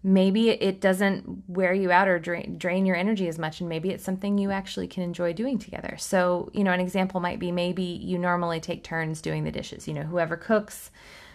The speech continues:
they don't have to do the dishes or whatever. Maybe instead of that,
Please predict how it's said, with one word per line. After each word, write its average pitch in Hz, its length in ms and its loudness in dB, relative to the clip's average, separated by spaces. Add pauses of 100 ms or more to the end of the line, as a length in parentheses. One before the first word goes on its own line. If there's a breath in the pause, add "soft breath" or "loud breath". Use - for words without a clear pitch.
(140 loud breath)
they 190 160 4
don't 185 140 4
have 170 140 -2
to 180 80 -2
do 170 100 0
the 151 140 -6
dishes - 420 -8
or 156 80 -4
whatever. - 480 -4 (560 soft breath)
Maybe 202 400 4
instead 240 360 2
of 226 100 -2
that, - 400 6